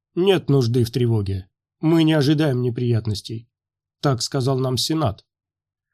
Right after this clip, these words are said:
Капитан жутко улыбнулся, обнажая прямые ряды острых зубов. «Джедаи на борту. Однако мы ожидаем, что нас проинформируют вовремя,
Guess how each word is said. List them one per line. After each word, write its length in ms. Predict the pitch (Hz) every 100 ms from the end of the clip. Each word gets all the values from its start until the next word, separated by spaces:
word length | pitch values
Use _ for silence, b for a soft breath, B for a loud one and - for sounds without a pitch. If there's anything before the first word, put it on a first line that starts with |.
| _ -
Капитан 460 | 131 151 156 147
жутко 340 | 117 147 - 135
улыбнулся, 640 | 143 131 180 160 117 120
обнажая 580 | - 120 139 123 143 123
прямые 440 | 123 143 143 135
ряды 340 | 127 123 160 -
острых 360 | 131 113 120 113
зубов. 400 | 123 107 95 - _ _ _ _ _ _ _ _ _ _ _ -
«Джедаи 500 | 139 202 190 170 139
на 140 | 131
борту. 540 | 123 117 - 92 73 _ _ _ _ _ _ _ _ _ _ -
Однако 760 | 127 120 135 135 147 143 -
мы 220 | - 147 139
ожидаем, 500 | 113 127 151 151 127
что 200 | - 135
нас 200 | 143 -
проинформируют 840 | 147 143 123 151 175 175 131 117
вовремя, 500 | 151 139 104 95 87